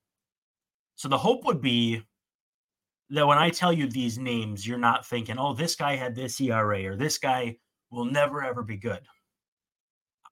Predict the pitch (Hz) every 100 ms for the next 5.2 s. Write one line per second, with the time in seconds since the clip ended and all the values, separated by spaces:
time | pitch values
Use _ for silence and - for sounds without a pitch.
0 | _ - 139 139 143 - 220 240 202 165
1 | 190 175 156 156 147 117 101 120 120 117
2 | 113 - - 117 107 95 110 - 135 117
3 | 117 107 113 123 131 139 131 131 120 123
4 | 113 113 104 - 175 - - 107 90 92
5 | 92 110